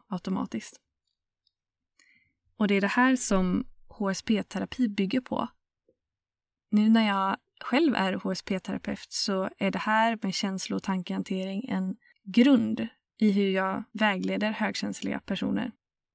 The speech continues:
Så känslo- och tankehantering verkar behövas för att, eh, underlätta för högkänsliga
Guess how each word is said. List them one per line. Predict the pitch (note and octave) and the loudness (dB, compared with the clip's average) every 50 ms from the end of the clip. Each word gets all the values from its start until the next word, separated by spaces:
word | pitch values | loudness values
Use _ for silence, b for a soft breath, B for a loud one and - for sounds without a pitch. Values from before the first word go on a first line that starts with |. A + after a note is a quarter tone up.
| _ _ _ _ _ _ _ _ _ _ _ _ _ _ _ _ _ _ _ _ _ _ _ _ _ _ _ _ _ _ _ _ | _ _ _ _ _ _ _ _ _ _ _ _ _ _ _ _ _ _ _ _ _ _ _ _ _ _ _ _ _ _ _ _
Så | - - - B3+ B3 | -10 -2 2 4 4
känslo- | A#3 - - C4 B3+ A#3 G#3 - - - A3 | 4 6 6 6 8 8 6 4 2 -2 0
och | - - A3 - | 0 0 -2 0
tankehantering | - A#3+ A3+ G#3 G3 - F#3+ F#3+ F#3 - G3 F#3 F#3 F#3+ G#3 G#3+ G3+ - - | 2 2 2 2 2 0 -2 -4 -2 -2 -2 -2 0 -2 -2 -2 -2 -2 -2
verkar | G3+ G3 F#3+ F3+ - - G3+ F#3+ | -2 -2 -2 -2 -4 -4 -4 -2
behövas | F#3 G3+ F#3+ F#3 A#3+ G#3 F#3+ F#3+ F#3+ G3+ A#3 A3+ - - - - - | -2 -4 -2 0 2 2 2 0 0 -2 -2 -4 -4 -8 -10 -12 -16
för | _ - - G#3+ G3+ G3 F#3+ G3 G3+ G#3+ - - | _ -4 -2 -2 0 0 -2 -2 -4 -6 -6 -6
att, | - - - - - _ - | -6 -6 -6 -8 -14 _ -8
eh, | G#3 G3 F#3+ F#3+ G#3 G3+ - _ _ _ - | -6 -4 -4 -4 -6 -8 -10 _ _ _ 4
underlätta | A#3 A3 G#3 F#3+ F#3+ F#3+ F#3+ F#3+ - - _ - A#3+ | 6 6 6 6 4 2 0 -2 -6 -8 _ -4 -4
för | A#3 - - F#3 F#3 F#3 G3+ - - - - | -4 -4 -6 -4 -4 -4 -4 -6 -8 -12 -14
högkänsliga | - - F#3+ F#3 - - G#3 - - - - - G3 G3+ - G3+ | -8 -6 -6 -4 -4 -4 -4 -4 -6 -6 -6 -6 -6 -6 -6 -8